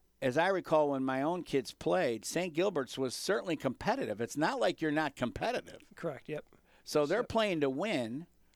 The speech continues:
Speaker 1: but they're playing.
Speaker 2: Mm-hmm. O-, of course, yes. The, the, I think the hallmark of the program is that the kids, you know,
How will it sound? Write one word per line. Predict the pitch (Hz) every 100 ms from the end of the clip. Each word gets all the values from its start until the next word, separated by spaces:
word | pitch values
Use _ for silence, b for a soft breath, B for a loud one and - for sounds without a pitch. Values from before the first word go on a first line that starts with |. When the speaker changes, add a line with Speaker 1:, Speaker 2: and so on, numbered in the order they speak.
| _ -
Speaker 1:
but | 120 135
they're | 131 123
playing. | - 147 120 -
Speaker 2:
Mm-hmm. | 165 156 160 - -
O-, | 202
of | 220 180
course, | 165 127 -
yes. | 139 - - 180
The, | 170 180 190 202 B B B B
the, | 175 190
I | 196
think | 170 185
the | 170
hallmark | 151 175 170 165
of |
the | 151
program | 147 156 151 147
is | 147 143
that | 147 143
the | 151
kids, | - 160 151 151 - b b b b
you | -
know, | 156 151